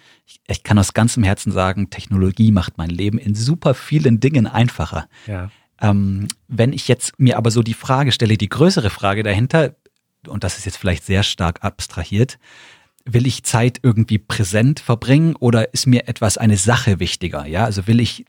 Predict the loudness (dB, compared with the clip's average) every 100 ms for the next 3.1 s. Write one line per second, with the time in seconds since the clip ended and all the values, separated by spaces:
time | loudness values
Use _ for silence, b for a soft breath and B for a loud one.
0 | _ -8 -2 0 0 -2 -4 -4 -2 -4
1 | -4 -2 -4 -6 -10 0 0 2 2 4
2 | 4 2 0 0 0 -2 -2 0 2 4
3 | 0